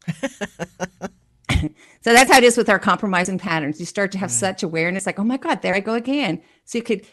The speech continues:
Speaker 1: you could see before it even out pictures, you could, you almost know the end. "Oh, I know how this is gonna turn out." <laughs>
Speaker 2: So is, so how do we get at this? Is it a journaling exercise or just paying attention?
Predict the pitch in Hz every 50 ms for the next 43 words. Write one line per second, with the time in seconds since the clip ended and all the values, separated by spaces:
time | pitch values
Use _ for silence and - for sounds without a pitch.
0 | _ - 220 226 - 233 196 - - - - 277 277 277 254 208 214 202 - 240
1 | 240 254 247 233 214 202 196 302 - - 190 165 - - - 226 208 - - -
2 | 240 226 220 214 190 190 - 202 202 - - 196 196 208 202 202 214 202 196 190
3 | - - 190 190 190 190 185 175 165 156 - 165 160 151 147 139 147 - - 175
4 | 180 185 190 190 185 190 165 160 160 160 - - - 170 156 147 - - - 175
5 | 165 - - 226 - - _ 277 269 269 - 294 - - _ _ _ _ _ _
6 | _ - 233 - 277 254 247 240 240 - - - _ _ - - - 269 247 233
7 | 214 240 285 311 339 302 285 226 - 190 185 175 180 185 190 185 - 135 127 117
8 | - - 135 131 - 135 120 120 110 - 160 185 214 226 220 226 220 214 208 208
9 | - - 208 - - 214 202 196 196 196 190 185 131 117 - 127 - - - _
10 | _ _ _ - _ _ _ _ _ _ _ _ _ 196 196 196 190 190 185 185
11 | 214 202 190 185 - 196 190 190 185 185 185 190 180